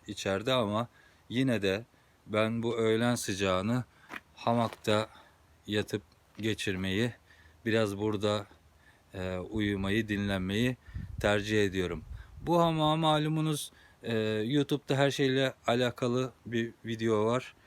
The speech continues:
E, YouTube'dan nasıl yapıldığına baktım. En basit bir örneği aldım kendime. E, kullanmış olduğum malzeme balya bağlama ipi,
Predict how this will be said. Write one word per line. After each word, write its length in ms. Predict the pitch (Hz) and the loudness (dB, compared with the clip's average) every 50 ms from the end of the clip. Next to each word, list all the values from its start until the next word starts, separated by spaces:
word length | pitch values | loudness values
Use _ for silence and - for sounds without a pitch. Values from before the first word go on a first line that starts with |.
| - - - - - _ _ _ - | -20 -20 -20 -20 -20 _ _ _ -10
E, 100 | 110 107 101 101 98 95 95 98 95 95 92 | -8 -6 -4 -4 -4 -4 -4 -4 -4 -4 -4
YouTube'dan 800 | 98 120 135 131 127 - 123 - - - 127 120 123 120 113 117 | 0 0 2 2 2 0 -4 -4 -2 0 0 0 0 -2 -4 -4
nasıl 320 | 120 127 - - 131 117 | -4 -4 -2 -2 -2 0
yapıldığına 800 | 113 110 107 104 - 117 110 104 117 113 110 107 110 110 110 110 - - | 2 2 0 0 0 -2 -2 0 0 0 0 2 0 0 -2 -4 -8 -8
baktım. 520 | - 107 95 87 - - - 120 117 123 117 - - - - - - - - | -6 -4 -4 -4 -6 -6 -4 -4 -4 -2 -4 -6 -10 -12 -12 -10 -12 -6 -2
En 220 | 135 131 131 127 117 | -2 0 0 0 0
basit 280 | 110 107 - - 104 - - | 0 -2 -2 -6 -8 -6 -4
bir 280 | 113 107 107 107 101 95 - - - - - - - - | -2 0 0 0 0 -4 -8 -16 -20 -20 -20 -20 -10 -6
örneği 500 | 107 98 98 98 98 101 101 104 107 107 - - - - - - - - - - - - - - - - | -4 -2 -2 -2 -2 -2 0 0 0 -2 -2 -6 -10 -20 -20 -20 -20 -20 -20 -20 -20 -20 -20 -20 -12 -6
aldım 400 | - 90 90 90 87 92 90 90 | -4 -2 -2 -2 -2 -4 -6 -6
kendime. 600 | - - 90 87 87 87 85 87 98 113 123 123 123 - - - - - - - - - - | -6 -4 -4 -4 -2 -4 -4 -2 -2 0 0 -2 -2 -6 -14 -18 -18 -18 -18 -20 -20 -16 -8
E, 200 | - 98 95 95 | -6 -4 -4 -4
kullanmış 560 | - - 143 139 139 143 139 135 135 123 - | -2 2 2 4 4 4 4 4 2 2 2
olduğum 360 | 127 113 107 104 113 113 107 | 4 4 4 4 4 4 4
malzeme 800 | 104 104 107 120 139 143 139 131 131 131 123 123 123 131 131 127 - - - - - - - - - - - _ _ - - - - _ _ - - - - - - - - - - - - - - - - - - | 4 6 6 6 8 8 8 8 8 8 10 10 10 8 8 6 2 -6 -20 -20 -20 -20 -20 -20 -20 -20 -20 _ _ -20 -20 -20 -20 _ _ -20 -20 -20 -20 -20 -18 -20 -20 -20 -20 -20 -20 -20 -20 -20 -20 -18 -10
balya 680 | - 107 104 127 139 143 131 127 127 135 135 135 139 131 - - - - _ - | 0 8 10 12 12 12 12 12 12 12 12 12 10 6 2 -8 -20 -20 _ 2
bağlama 720 | - 113 120 120 123 123 120 120 120 120 127 131 131 127 - - - - - - | 8 10 12 12 12 12 10 10 8 8 8 8 6 4 2 -6 -16 -14 0 4
ipi, 460 | 123 123 113 - 120 127 135 143 139 | 4 6 8 8 10 10 10 8 6